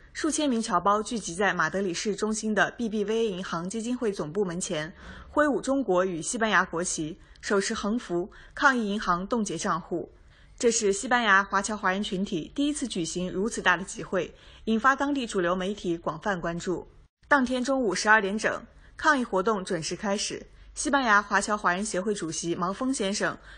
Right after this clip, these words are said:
首先用中西双语宣读了抗议公开信。他表示，坚决支持西班牙政府和各机构打击洗钱的行动，坚决反对一切犯罪行为，但是也坚决反对一切形式的种族歧视，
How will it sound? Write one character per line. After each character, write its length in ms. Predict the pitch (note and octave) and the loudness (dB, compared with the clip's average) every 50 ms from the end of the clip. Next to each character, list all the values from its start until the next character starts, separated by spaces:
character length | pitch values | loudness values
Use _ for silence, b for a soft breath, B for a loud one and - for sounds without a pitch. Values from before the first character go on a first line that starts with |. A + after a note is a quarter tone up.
| B | B
首 180 | B - G#3+ G#3 | B 2 2 2
先 200 | G#3 C4+ C#4 C#4+ | 2 2 2 2
用 180 | C#4+ B3 G#3 | 2 0 0
中 180 | G3+ - B3+ B3+ | 0 0 0 0
西 140 | B3 - A#3+ | 0 -2 -2
双 240 | A3+ C4 A#3+ B3 B3+ | 0 0 2 2 2
语 180 | A3 E3 D3 F3+ | 0 -2 -4 -4
宣 280 | - - A#3 A3+ A3 | -2 -2 0 0 0
读 140 | G3 F3 F3 | 0 2 2
了 180 | F#3+ F#3 E3 F3 | 4 4 2 2
抗 220 | - A#3 A3 G3+ | 0 -2 -2 -2
议 60 | F#3 | -2
公 160 | E3+ - G#3 | -2 -2 -4
开 160 | G3+ G#3 A3 G3+ | -2 -2 -2 -2
信。 300 | G#3 - G#3 D#3+ - - B B B B B B B | -2 -2 -4 -6 -8 -10 B B B B B B B
他 120 | - A#3 | -2 0
表 180 | F#3+ G#3 D#3+ D#3 | 2 4 4 2
示， 300 | - - G3 F#3+ D3 - B B B B B | 2 0 -2 -2 -2 -4 B B B B B
坚 200 | - D4+ D#4 D4+ | -2 -2 0 2
决 140 | B3+ G#3+ | 2 2
支 180 | G#3 - C4 C4 | 2 0 -2 -2
持 220 | A#3 - G#3 G3+ | -2 0 0 0
西 140 | G#3 - C4 | 0 0 0
班 100 | A#3+ B3 | 0 2
牙 160 | A3+ F#3+ G3 | 4 4 4
政 180 | G#3+ C4 A#3+ A3+ | 4 2 -2 -2
府 200 | G#3 - - - | -4 -4 -6 -8
和 160 | - - F#3+ | -6 -6 -4
各 160 | F#3 - A#3 | -2 0 -2
机 160 | G3+ G3+ A3 G#3 | -2 -2 2 4
构 200 | A3 F#3+ D3 - | 4 4 4 4
打 220 | - G3 E3 E3+ | 2 2 2 2
击 240 | - - A3 A#3 A3+ | 0 -4 -4 -4 -4
洗 160 | - - E3+ | -4 -4 -6
钱 180 | D#3 - E3 E3 | -6 -6 -6 -4
的 60 | F#3+ | -2
行 240 | G3 - E3+ D#3+ F3 | -2 -2 -4 -2 0
动， 220 | G3+ F3+ - - B B B B B B B | 0 0 0 -2 B B B B B B B
坚 220 | B D#4+ D#4+ D#4 | B 0 0 2
决 120 | C#4 A#3+ B3+ | 2 0 0
反 240 | - A3+ D#3+ D#3 | 0 0 -2 0
对 140 | D#3 G#3 G3 | 0 0 0
一 140 | F3 E3 F3 | 0 0 -2
切 200 | - - B3 G#3 | -2 -2 0 0
犯 220 | G#3 - B3+ A3+ | 0 -2 -2 -2
罪 100 | G#3 G#3+ | -2 -2
行 240 | F#3+ G3 - D#3+ E3 | -2 -2 -4 -4 -4
为， 240 | D#3+ D3+ D3+ D3+ - B B B B B B | -4 -4 -4 -6 -8 B B B B B B
但 160 | B3 A3+ G#3+ | 2 2 2
是 240 | A3 - G3+ F3+ - - | 2 0 -2 -2 0 2
也 120 | G#3 G3+ F#3+ | 2 2 2
坚 200 | G#3 - C#4 C#4+ | 2 2 0 0
决 140 | B3+ A#3 G3+ | 2 2 0
反 160 | G3+ G3 D#3+ | -2 -2 -2
对 180 | D#3 F#3 F3+ E3 | -2 0 0 0
一 120 | D#3+ F3 | -2 -4
切 180 | F3 - C4 A#3 | -4 -4 -2 -2
形 220 | G#3+ - - F3+ | -2 -2 -2 -4
式 160 | F#3 - A3+ F#3 | -4 -2 -2 0
的 120 | F3 D3 | -2 -2
种 240 | - - F#3+ E3+ D#3+ | -2 -2 -4 -4 -4
族 160 | - F3+ F#3+ | -4 -4 -2
歧 200 | F#3+ - - E3 | -2 -2 -4 -4
视， 280 | - - G3+ F#3 - | -2 -2 -2 -4 -4